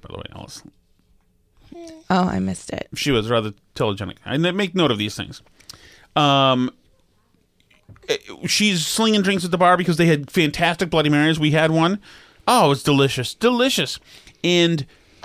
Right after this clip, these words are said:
Speaker 1: and then she was over by our table because she was, like, pitching in to help some, a server. So they, these, these people, it's gotta be family run. They are just on point there. It was a great,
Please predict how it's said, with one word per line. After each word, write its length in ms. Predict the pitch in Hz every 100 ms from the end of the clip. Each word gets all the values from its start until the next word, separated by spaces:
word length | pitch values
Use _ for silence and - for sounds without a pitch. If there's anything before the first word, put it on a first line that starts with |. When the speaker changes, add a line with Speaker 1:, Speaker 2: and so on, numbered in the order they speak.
| -
Speaker 1:
and 200 | 180 180
then 240 | 262 302 226
she 140 | 226
was 120 | 190
over 240 | 196 190 185
by 400 | 160 185 233 220
our 160 | 208
table 540 | 196 208 233 180 156 156
because 480 | 165 165 185 170
she 140 | - 196
was, 140 | 170
like, 260 | 170 156 -
pitching 420 | 240 226 196 180
in 360 | 220 175 156 151
to 120 | 175
help 140 | 170 175
some, 140 | 180
a 120 | -
server. 460 | - 233 240 170 113
So 120 | -
they, 180 | 175 240
these, 220 | 208 254 -
these 260 | 214 247 -
people, 320 | 269 202 -
it's 200 | 165 143
gotta 140 | 240 254
be 100 | 202
family 320 | 160 139 131
run. 280 | 123 123 143 _ _ _
They 120 | 190 233
are 80 |
just 240 | 165 143 - -
on 280 | 151 147 143
point 300 | - 139 127
there. 220 | 107 98 - - -
It 120 | 202
was 140 | 175
a 60 | 139
great, 800 | 117 113 123 131 165 - -